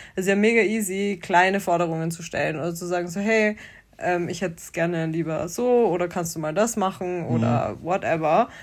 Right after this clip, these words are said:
Speaker 1: Aber wenn's so grundlegend ein Problem gibt und wenn's eigentlich von vorne bis hinten gar nicht passt und die Person einfach so ihre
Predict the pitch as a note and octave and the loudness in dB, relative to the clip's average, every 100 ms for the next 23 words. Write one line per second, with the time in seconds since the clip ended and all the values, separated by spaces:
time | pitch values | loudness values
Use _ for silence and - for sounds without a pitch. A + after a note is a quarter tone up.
0 | - - F#3+ F#3+ F#3+ F#3+ F#3+ E3+ - F#3+ | -6 4 4 4 2 2 0 -4 -4 0
1 | F3+ F3+ E3 E3+ - A#3 F4 - F#3+ F3 | 0 2 -2 -6 0 4 2 0 -2 2
2 | F3+ G#3 - G#3 - F#3 G3+ B3+ B3+ B3 | 2 2 0 -2 0 2 6 6 6 4
3 | B3 - - D#4 - C4+ G#3 G3+ G#3 G3+ | 2 0 -2 0 0 2 6 6 6 6
4 | G3+ G#3+ G#3+ G3+ G3+ G#3+ A3+ G#3+ B3+ A#3+ | 4 2 0 2 6 6 6 2 0 0
5 | A3 F3+ F#3+ G#3 A3 A3 A#3 F#3+ B3 - | 0 2 4 6 4 0 2 2 2 -4
6 | - - - - - G3+ G#3 A#3 G3 G3 | -14 -14 -16 -8 -2 0 0 0 2 2
7 | F#3+ F#3 F#3+ - F#3+ E3+ F#3+ F3+ F#3 F3+ | 2 0 -2 -2 0 0 0 2 2 4
8 | F3+ F3 | 4 2